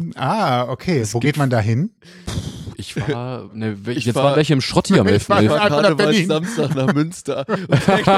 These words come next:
Speaker 3: zu feiern.
Speaker 2: Also ich feier Karneval, aber wenn ich jetzt was Wichtigeres vorhätte, wie einen Urlaub oder so, dann würde ich einen Urlaub vorziehen. Aber ich gehe schon Karneval feiern, meistens so zwei, drei Tage dann. Eigentlich zwei. Mach da schon ganz gerne mit.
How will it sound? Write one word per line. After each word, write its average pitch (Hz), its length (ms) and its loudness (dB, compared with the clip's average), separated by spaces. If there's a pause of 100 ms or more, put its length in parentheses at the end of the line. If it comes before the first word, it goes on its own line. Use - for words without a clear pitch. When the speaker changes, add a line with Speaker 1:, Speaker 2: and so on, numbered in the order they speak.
Speaker 3:
zu 185 220 2
feiern. 208 760 2 (560)
Speaker 2:
Also 147 220 4
ich 175 120 4
feier 214 220 6
Karneval, 220 760 2 (320)
aber 107 140 2
wenn 110 80 4
ich 113 60 -2
jetzt 110 80 2
was 90 80 -2
Wichtigeres 120 340 -2
vorhätte, 113 340 -2
wie 101 60 0
einen 98 100 -2
Urlaub 110 220 2
oder 95 180 0
so, 98 120 0
dann 95 220 0
würde 95 100 -4
ich 95 60 -8
einen - 80 -6
Urlaub 101 200 -2
vorziehen. 107 420 -6 (560)
Aber 104 180 4
ich - 200 -4
gehe 123 120 4
schon 143 140 0
Karneval 139 300 2
feiern, 127 260 -4
meistens 117 240 -4
so 113 60 -4
zwei, - 180 -4
drei 107 140 0
Tage 120 320 0
dann. 123 220 0 (680)
Eigentlich - 260 2
zwei. 113 440 2 (680)
Mach 107 120 -2
da 107 100 2
schon 107 160 2
ganz 98 120 2
gerne 95 200 4
mit. 104 300 2